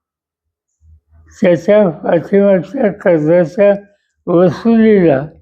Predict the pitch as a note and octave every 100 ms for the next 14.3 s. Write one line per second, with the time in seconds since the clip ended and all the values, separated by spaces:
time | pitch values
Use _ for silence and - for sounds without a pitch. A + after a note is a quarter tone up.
0 | - - _ - G3 A3 G#3 G3+ F3+ -
1 | G3 F3 - F#3 - E3+ - G3 D3 D3
2 | _ _ _ - F3+ E3 F3 E3+ E3 D3
3 | C#3+ C#3+ C#3 C3 B2 A#2+ A2+ _ _ _
4 | _ _ _ _ _ _ _ _ _ -
5 | - _ - F#3 G3+ G3+ G3 - G3+ F#3+
6 | G#3+ G#3+ F3+ F#3+ G#3 G#3+ - _ _ _
7 | _ _ - F#3+ E3 - G3 G3 G3+ G3
8 | - E3 F3 F3+ F#3+ F#3+ F3 F#3 F#3+ F3+
9 | E3 E3 F3+ E3 B2+ - _ _ _ _
10 | _ _ _ - F3 E3 - G#3 G3+ A#3+
11 | G3+ E3 C3+ G3 G3 G3 D#3 - F#3 F#3
12 | D#3 B2+ - - _ _ _ _ _ _
13 | _ - G#3+ G#3+ F#3+ - G3 E3 G#3+ D#3+
14 | F3+ G#3 A#3+